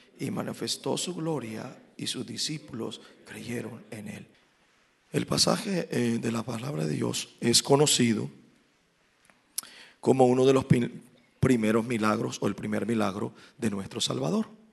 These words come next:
Eh, por años ha llamado la atención a todos los creyentes.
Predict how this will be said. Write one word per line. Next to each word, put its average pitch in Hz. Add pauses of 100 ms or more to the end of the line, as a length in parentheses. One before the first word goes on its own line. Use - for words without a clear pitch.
(840)
Eh, 120 (280)
por 131
años 123
ha 104
llamado 110
la 120
atención 123 (160)
a 127
todos 113
los 107
creyentes. 175